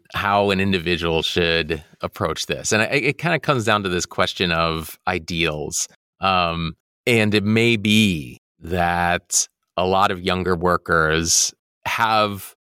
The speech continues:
extremely, in fact, I, I know it's true, <laughs> have extremely high ideals for their work. And the,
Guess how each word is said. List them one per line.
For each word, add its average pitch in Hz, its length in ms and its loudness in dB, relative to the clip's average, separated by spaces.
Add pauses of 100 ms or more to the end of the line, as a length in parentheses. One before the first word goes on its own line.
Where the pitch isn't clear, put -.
(120)
extremely, 120 640 2
in 95 100 0
fact, 92 180 -2
I, 104 160 2
I 101 120 2
know 110 140 4
it's 120 120 2
true, 196 240 4
<laughs> - 0 -
have 135 420 0
extremely 117 600 2
high 98 400 2
ideals 90 800 0
for 92 300 2
their 85 140 2
work. 80 340 -2 (320)
And 139 300 0 (200)
the, 185 400 0